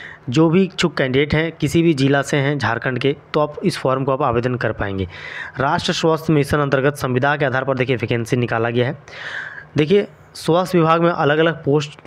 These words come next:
में दोस्तों कुल मिलाकर पचपन पदों की यह vacancy आई हुई है। ठीक है, हम लोग बात करते हैं दोस्तों क्या-क्या, अ, पोस्ट निकल कर आई है। तो देखिए ध्यान रखिएगा, सबसे पहले यहाँ पर देख लीजिए,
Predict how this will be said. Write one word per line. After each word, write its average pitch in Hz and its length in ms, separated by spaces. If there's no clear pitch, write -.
में 147 100
दोस्तों 147 280
कुल 151 200
मिलाकर 143 300
पचपन 147 460
पदों 131 220
की 139 120
यह 127 60
vacancy 117 500
आई 110 200
हुई 95 200
है। 87 100
ठीक 135 140
है, 151 100
हम 135 100
लोग 143 140
बात 139 180
करते 156 220
हैं 147 100
दोस्तों 175 260
क्या-क्या, 139 440
अ, 127 80
पोस्ट 131 360
निकल 123 200
कर 123 100
आई 120 120
है। 135 200
तो 160 60
देखिए 160 260
ध्यान 156 280
रखिएगा, 170 200
सबसे 156 280
पहले 160 200
यहाँ 151 100
पर 151 100
देख 143 160
लीजिए, 147 320